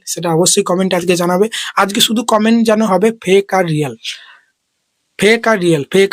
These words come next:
আর রিয়েল। ফেক হলে ফেক লিখবে, রিয়েল হলে রিয়েল লিখবে, আমি বুঝে যাব। যারা রিয়েল লিখবে আমি বুঝে যাব, তার কিন্তু আমার ভিডিও ফুল দেখে, বুঝতে পারলে? আর যার ফেক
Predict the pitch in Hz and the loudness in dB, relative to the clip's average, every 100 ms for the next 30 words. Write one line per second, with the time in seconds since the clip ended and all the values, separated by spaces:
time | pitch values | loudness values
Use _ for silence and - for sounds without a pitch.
0 | 196 165 151 - 208 208 220 208 208 202 | 0 0 -6 0 0 2 0 0 0 2
1 | 226 214 277 - - 175 175 175 175 185 | 0 2 0 -2 -6 0 2 2 2 2
2 | 180 160 151 143 135 156 180 170 202 196 | 4 4 4 -2 -2 2 4 4 4 2
3 | 165 143 175 196 208 - - - - 180 | -2 -2 0 2 2 -2 -20 -14 0 2
4 | 226 233 214 233 220 202 220 226 240 233 | 4 2 0 2 2 2 2 4 2 2
5 | 190 196 190 185 190 165 165 190 - 175 | -2 -2 -4 -2 -2 0 0 0 0 0
6 | 165 - - _ _ _ _ _ _ _ | -2 -8 -14 _ _ _ _ _ _ _
7 | _ - 202 220 220 156 - _ _ _ | _ 0 2 2 0 -2 -8 _ _ _
8 | _ _ _ _ _ _ _ _ - - | _ _ _ _ _ _ _ _ -12 -6
9 | 175 196 185 185 | 0 0 0 -2